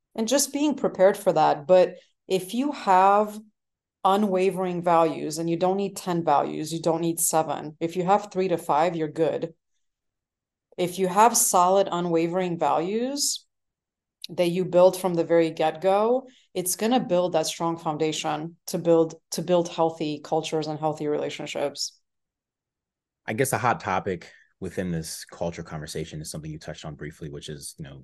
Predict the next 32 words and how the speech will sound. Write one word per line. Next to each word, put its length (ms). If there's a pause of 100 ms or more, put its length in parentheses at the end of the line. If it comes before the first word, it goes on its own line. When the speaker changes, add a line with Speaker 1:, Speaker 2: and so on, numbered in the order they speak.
Speaker 2:
the 80
implementation 640
of 60
employees 560
and 80
having 260
them 200
basically 480 (500)
take 240
the 80
baton 480
and 300 (180)
run 240
with 160
it, 140
essentially. 460
And 80
Speaker 1:
Yeah. 100
Speaker 2:
wherever 200
it 260
goes, 180
of 100
course, 480 (240)
ebbs 240
and 100
flows, 360
whatever 140
the 40
case 240
may 60
be. 340 (880)
Um, 640